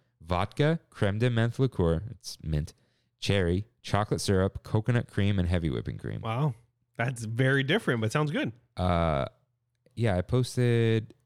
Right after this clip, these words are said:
Speaker 1: yeah. There's Kimmy hiding in the corner.
Speaker 2: Mm.
Speaker 1: It was, I couldn't tell if I liked it or not.
Speaker 2: <laughs> What?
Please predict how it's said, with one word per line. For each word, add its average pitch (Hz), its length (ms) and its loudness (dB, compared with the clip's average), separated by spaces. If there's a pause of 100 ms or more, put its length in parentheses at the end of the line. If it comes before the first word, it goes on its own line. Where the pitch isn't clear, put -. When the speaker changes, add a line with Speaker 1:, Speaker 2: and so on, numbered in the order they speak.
(360)
Speaker 1:
yeah. - 140 -8 (880)
There's 90 140 -12
Kimmy - 220 -6
hiding 69 220 -4
in 58 60 -4
the 57 80 -6
corner. - 220 -4 (160)
Speaker 2:
Mm. 98 40 -2 (760)
Speaker 1:
It 127 320 2
was, 151 320 2 (720)
I 117 80 0
couldn't - 500 -2
tell 120 240 2
if 110 100 -2
I 110 80 2
liked 120 260 -2
it 76 100 0
or 69 60 -4
not. 82 260 -6
Speaker 2:
<laughs> - 1080 -4
What? 175 400 -4